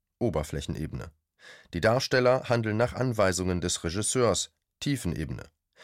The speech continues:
Der Regisseur orientiert sich am Skript, das vom Autor oder einem Autorenteam verfasst ist, Hintergrundebene. Wir erleben zurzeit das Theaterstück Spiel des Lebens, in dem nach den ersten drei Akten Lemurien, Atlantis,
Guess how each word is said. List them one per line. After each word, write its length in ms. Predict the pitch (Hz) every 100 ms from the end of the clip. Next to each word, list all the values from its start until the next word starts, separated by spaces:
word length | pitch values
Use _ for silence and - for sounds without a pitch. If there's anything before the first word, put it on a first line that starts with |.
| - -
Der 180 | 98 95
Regisseur 540 | 98 104 - 110 160
orientiert 500 | 214 139 135 - 139
sich 200 | - 120
am 100 | 123
Skript, 400 | - - 143 - - - _
das 180 | 90 -
vom 220 | 127 117
Autor 500 | 120 139 - 101 98
oder 240 | 82 76 67
einem 220 | 80 87
Autorenteam 720 | 101 113 135 117 95 92 85
verfasst 400 | - 95 104 -
ist, 240 | 101 - - - _ _
Hintergrundebene. 840 | 131 104 85 85 - 82 64 58 - _ _ _ _ - -
Wir 220 | 110 120
erleben 320 | 120 151 180
zurzeit 480 | - 120 - 117 -
das 180 | 104 -
Theaterstück 680 | 113 - 131 117 - 120 -
Spiel 320 | - 101 85
des 180 | 110 -
Lebens, 480 | 104 117 110 - - - _ _
in 100 | 113
dem 180 | 127 165
nach 200 | 123 98
den 160 | 87 85
ersten 340 | 117 - 98
drei 260 | 87 101 -
Akten 460 | 117 - 120 110 - _ _
Lemurien, 720 | 110 117 143 170 160 147 151
Atlantis, 720 | 95 90 104 120 120 120 -